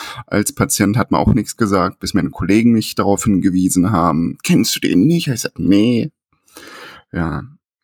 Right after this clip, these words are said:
Also ich glaube, dadurch, dass ich die meisten nicht kannte und ich erst darauf hingewiesen wurde, hab ich sie nicht anders behandelt und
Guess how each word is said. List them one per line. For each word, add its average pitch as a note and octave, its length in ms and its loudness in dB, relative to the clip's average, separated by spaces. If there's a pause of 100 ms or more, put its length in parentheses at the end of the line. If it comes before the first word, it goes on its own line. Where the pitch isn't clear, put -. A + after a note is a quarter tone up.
(100)
Also A#2+ 140 0
ich A#2 80 -4
glaube, B2+ 720 2
dadurch, A#2+ 280 0
dass A#2 160 0
ich - 60 -8
die A2+ 100 0
meisten G#2 540 2
nicht G#2+ 180 -2
kannte G#2 600 -2 (420)
und G#2 140 -4
ich G2 120 -8
erst G2 180 -2
darauf - 160 -4
hingewiesen F#2+ 640 -4
wurde, F2 440 -4 (1500)
hab - 160 -2
ich E3 140 2
sie D#3 80 2
nicht D3+ 200 2
anders C3 280 2
behandelt A#2+ 760 2 (920)
und F#2+ 600 2